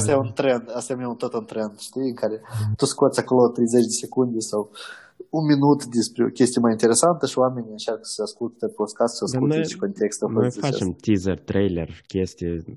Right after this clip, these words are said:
Speaker 3: dar noi suntem amatori la nivelul ăsta, dar, uh,
Speaker 1: A, învățat,
Speaker 3: da.
Speaker 1: dar cred, eu cred că,
Speaker 3: Dar
Speaker 1: eu cred că orice se învață prin A B testing, așa că
Speaker 3: Ideea e că ceea ce eu am auzit vreodată despre regula de cincisprezece
Speaker 1: Aha.
Speaker 3: secunde pe, sau șapte, nouă secunde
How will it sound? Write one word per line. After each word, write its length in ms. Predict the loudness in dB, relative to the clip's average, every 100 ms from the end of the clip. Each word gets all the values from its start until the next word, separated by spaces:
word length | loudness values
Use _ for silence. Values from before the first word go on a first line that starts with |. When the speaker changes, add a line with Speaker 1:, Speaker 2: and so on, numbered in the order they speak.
| -12 -8 -6
Speaker 3:
dar 580 | -6 -6 -6 -6 -8 -12 _ _ _ _ _
noi 200 | -2 -2
suntem 320 | 0 0 2
amatori 480 | 2 0 2 0 2
la 80 | 0 -2
nivelul 320 | -2 -2 -2
ăsta, 240 | -4 -6 -6 -6
dar, 140 | -8
uh, 340 | -8 -8 -6 2 6
Speaker 1:
A, 340 | 8 8 6 8
învățat, 300 | 6 8 6
Speaker 3:
da. 40 | 6
Speaker 1:
dar 60 | 4
cred, 180 | 2 4
eu 60 | 4
cred 120 | 4 2
că, 120 | 2 2 2
Speaker 3:
Dar 180 | 4 6
Speaker 1:
eu 60 | 8
cred 180 | 8 8 8
că 60 | 8
orice 200 | 6 0 -4
se 60 | -2
învață 340 | 4 2 2
prin 180 | -8 -4 -4
A 20 | -4
B 20 | -8 -6
testing, 340 | -8 -8 -18 -18
așa 140 | -16 -18 -20
că 60 | -20 -20 _ _ _ _ _ _ -2 2
Speaker 3:
Ideea 320 | 4 6 6
e 60 | 4
că 340 | 2 2 2
ceea 260 | 2 0 0
ce 200 | 0 0 2 0 0
eu 100 | 0
am 120 | 0
auzit 320 | 0 0 0
vreodată 440 | 0 0 0 -2 -4
despre 540 | -6 -4 0 2 2
regula 500 | 2 2 2 2 0
de 120 | -2
cincisprezece 480 | -2 0 -2 -4 -4
Speaker 1:
Aha. 20 | 0
Speaker 3:
secunde 220 | 0 0
pe, 100 | -4
sau 240 | -6 -4 -4
șapte, 380 | -2 -2 -2 -2
nouă 240 | 0 0
secunde 400 | -2 -2 -2 -2